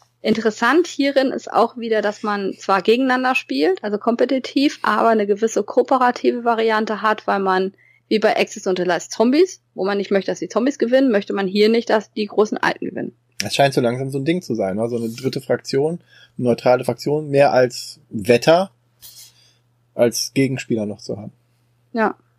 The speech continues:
Speaker 1: also es ist irgendwie sehr interessant. Und, ähm,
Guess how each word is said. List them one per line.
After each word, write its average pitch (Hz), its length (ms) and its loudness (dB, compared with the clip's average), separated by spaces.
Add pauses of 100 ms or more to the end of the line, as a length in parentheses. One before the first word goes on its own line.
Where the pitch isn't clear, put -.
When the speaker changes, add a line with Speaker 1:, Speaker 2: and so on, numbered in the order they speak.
(220)
Speaker 1:
also 214 260 0
es 247 60 -4
ist - 60 -6
irgendwie 262 420 -2
sehr 247 240 0
interessant. 220 520 -4 (680)
Und, 208 460 4
ähm, 196 460 2